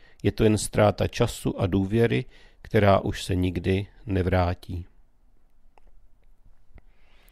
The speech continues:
Pane Ježíši Kriste, děkujeme ti, že před tebou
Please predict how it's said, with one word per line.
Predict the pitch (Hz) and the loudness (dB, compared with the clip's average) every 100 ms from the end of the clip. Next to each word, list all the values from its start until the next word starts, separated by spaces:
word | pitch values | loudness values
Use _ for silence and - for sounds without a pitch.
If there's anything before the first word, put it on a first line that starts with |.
| _ - - - - - - - - - - _ _ _ - - - - - - | _ -20 -20 -20 -20 -20 -20 -20 -20 -20 -20 _ _ _ -20 -20 -20 -20 -20 2
Pane | 117 113 117 | 4 6 4
Ježíši | 107 110 - 120 | 0 -4 -6 -8
Kriste, | - - 104 - - 107 98 - - - | -6 -4 -4 -6 -2 0 0 -6 -20 -6
děkujeme | 117 - 143 135 131 | -6 -2 2 2 2
ti, | 123 - 117 107 - - - - - - | 0 -2 -2 -2 -8 -18 -20 -20 -20 -10
že | 117 113 | 0 2
před | - - 123 - | 2 2 0 -2
tebou | 120 107 117 113 | -4 2 2 2